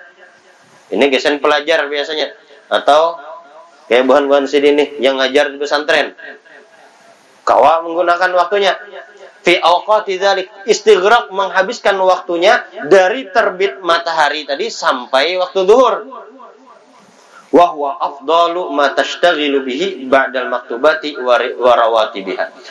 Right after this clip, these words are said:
Yaitu gawian yang paling afdal, ujar Sidin, setelah gawian sembahyang wajib, setelah gawian yang wajib-wajib dan yang sunnah-sunnahnya.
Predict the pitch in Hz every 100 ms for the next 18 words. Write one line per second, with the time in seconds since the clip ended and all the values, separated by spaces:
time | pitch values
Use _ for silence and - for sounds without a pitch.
0 | - 120 131 131 185 151 139 147 165 151
1 | 143 143 143 139 - 135 131 190 202 185
2 | 180 170 175 208 202 - 208 - - -
3 | - - - _ - 185 180 160 180 -
4 | 143 143 143 143 170 170 143 139 135 135
5 | 131 131 127 117 110 110 170 - 147 156
6 | 143 123 131 151 156 135 131 123 123 117
7 | 120 92 104 127 123 117 135 131 131 131
8 | 135 131 135 131 107